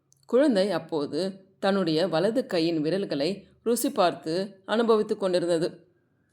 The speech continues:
அதிலிருந்து உண்டான ட்ஸ், ட்ஸ் என்ற சப்தம் சாவித்திரியின் காதில் விழுந்தபோது அவளுடைய முகம் சிறிது மலர்ந்தது. உடனே திரும்பி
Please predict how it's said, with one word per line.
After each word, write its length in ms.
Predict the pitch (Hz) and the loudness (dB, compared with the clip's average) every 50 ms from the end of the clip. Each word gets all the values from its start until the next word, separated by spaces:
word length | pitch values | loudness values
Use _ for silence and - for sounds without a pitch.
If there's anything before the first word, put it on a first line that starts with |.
| _ _ _ _ | _ _ _ _
அதிலிருந்து 520 | - 214 214 240 233 233 240 262 269 254 247 202 | -2 4 4 6 8 8 6 6 6 4 4 4
உண்டான 400 | 185 196 214 254 254 240 208 180 165 170 196 - - - _ _ _ | 2 0 0 0 0 0 0 0 0 0 0 -2 -6 -12 _ _ _
ட்ஸ், 240 | _ - - - - - - - - - - - _ _ _ _ _ _ _ _ _ _ _ _ _ _ _ _ _ _ _ _ _ - - _ _ _ _ _ _ _ _ _ _ _ _ _ _ _ _ _ _ _ - | _ -6 -6 -4 -4 -4 -6 -8 -10 -12 -14 -18 _ _ _ _ _ _ _ _ _ _ _ _ _ _ _ _ _ _ _ _ _ -20 -20 _ _ _ _ _ _ _ _ _ _ _ _ _ _ _ _ _ _ _ -10
ட்ஸ் 160 | - - - - - _ _ _ _ _ _ _ _ _ - | -10 -10 -10 -12 -14 _ _ _ _ _ _ _ _ _ -2
என்ற 200 | 220 220 202 208 202 | 0 4 4 4 4
சப்தம் 520 | 202 - 185 - - - - 175 160 165 175 185 - - _ _ | 4 2 0 0 0 2 2 2 4 2 0 -4 -8 -14 _ _
சாவித்திரியின் 720 | - - - 185 208 254 277 269 277 226 185 180 175 180 170 | -10 0 2 4 6 6 4 2 2 0 0 2 0 -2 -2
காதில் 380 | - 175 160 175 170 196 190 | -2 0 0 2 2 0 0
விழுந்தபோது 640 | 160 165 170 180 175 180 175 - 165 147 139 143 147 175 190 190 - - - - - _ | 0 0 0 2 0 0 -2 -2 -6 -6 -4 -2 -2 -2 -2 -2 -6 -14 -20 -20 -20 _
அவளுடைய 360 | - 202 214 214 214 190 190 175 | 4 6 6 6 6 4 4 2
முகம் 360 | 165 165 160 160 165 185 196 190 - | 2 0 0 0 0 -2 -2 -8 -12
சிறிது 440 | - - - 220 202 180 175 165 202 | -10 -4 -2 0 0 0 0 0 -2
மலர்ந்தது. 560 | 196 165 156 170 185 175 170 156 151 156 165 160 - - - _ _ _ _ _ _ _ _ _ | -2 -2 0 0 0 0 -2 -4 -2 -2 -4 -6 -8 -14 -20 _ _ _ _ _ _ _ _ _
உடனே 360 | - 240 294 320 220 185 170 190 202 - | 2 4 4 4 4 4 4 2 2 0
திரும்பி 440 | - 190 185 190 190 175 156 156 | -2 0 0 0 0 0 0 -2